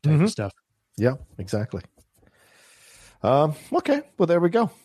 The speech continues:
Speaker 2: I think that's a good, uh, conversation there. Do you wanna do one more? Or are we good? We're at twenty-nine minutes. Should we wrap it here?
Speaker 1: I, I think we're good.
Speaker 2: Yeah, I think so too. All right. Well, thank you all so much for listening to this episode of, uh, Topic Thunder. We appreciate it madly. All your support, all your patronage of us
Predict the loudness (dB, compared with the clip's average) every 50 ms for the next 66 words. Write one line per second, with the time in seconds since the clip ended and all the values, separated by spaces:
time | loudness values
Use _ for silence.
0 | _ _ -2 -2 -2 0 0 0 0 0 -2 0 2 0 0 0 -6 -6 _ 2
1 | 2 2 2 2 2 2 2 2 0 -2 0 0 0 0 -2 -2 0 0 2 2
2 | 2 2 2 2 2 2 4 2 2 2 2 2 2 2 2 2 2 2 0 2
3 | 2 2 0 2 2 2 2 4 4 4 2 2 2 0 -2 -2 -6 -8 -6 -4
4 | -2 0 0 0 0 0 0 0 0 2 2 2 2 2 2 2 2 4 2 2
5 | 2 2 2 0 0 -2 -12 _ _ 0 0 0 -2 -6 -8 -8 -6 -4 -4 -4
6 | -4 -6 -8 -6 -6 -6 -6 -6 -10 -18 -20 -18 -18 -18 -18 -20 -20 _ _ 0
7 | 2 2 2 2 0 0 0 2 2 2 2 2 2 2 2 2 0 0 0 0
8 | 0 0 0 0 -2 -2 -2 -2 -2 0 -2 -2 -2 -4 -2 0 0 2 2 2
9 | 0 0 -2 -2 0 0 2 2 0 -2 -4 -4 -2 0 0 0 0 0 0 -2
10 | -2 -2 -2 -6 -2 0 0 0 0 0 0 0 0 0 0 0 0 2 2 0
11 | 0 0 0 2 2 2 2 2 2 4 4 4 2 2 -2 -2 -6 -8 -10 -6
12 | -2 0 0 0 0 -4 -8 -4 -2 -2 0 -2 -2 -2 0 0 0 0 -2 -2
13 | -2 -2 -2 -2 0 0 2 0 0 -2 -8